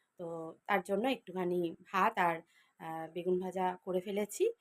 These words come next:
আর ম্যাগিটা ভাবছি টিফিনে বানিয়ে দেবো। তো চলো এখন ওকে একটু খাইয়ে দেবো, বুঝতে পেরেছো?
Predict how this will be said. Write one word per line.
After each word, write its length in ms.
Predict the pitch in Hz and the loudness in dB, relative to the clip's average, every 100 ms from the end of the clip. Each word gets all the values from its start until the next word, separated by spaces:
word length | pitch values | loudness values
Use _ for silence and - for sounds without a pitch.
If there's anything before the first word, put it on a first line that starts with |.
| _ _ - | _ _ -6
আর 180 | 160 160 | -4 0
ম্যাগিটা 380 | 180 170 196 202 | 0 0 0 -2
ভাবছি 300 | 190 170 - 302 | 0 -2 -4 -12
টিফিনে 380 | 185 - 165 | -10 -10 -8
বানিয়ে 340 | 160 147 139 135 | -4 -4 -4 -6
দেবো। 240 | 139 135 - _ _ _ _ 185 | -10 -14 -18 _ _ _ _ -10
তো 40 | |
চলো 340 | 175 190 208 349 - _ _ _ _ _ | 0 4 8 6 6 _ _ _ _ _
এখন 220 | - - 180 | -12 -4 -4
ওকে 220 | 165 175 | -4 -6
একটু 240 | 165 - 208 - _ _ _ _ _ _ | -8 -8 -10 -10 _ _ _ _ _ _
খাইয়ে 300 | 160 160 156 | -4 -2 -4
দেবো, 180 | 143 151 | -6 -10
বুঝতে 220 | 165 - | -14 -16
পেরেছো? 320 | 208 202 - | -12 -12 -12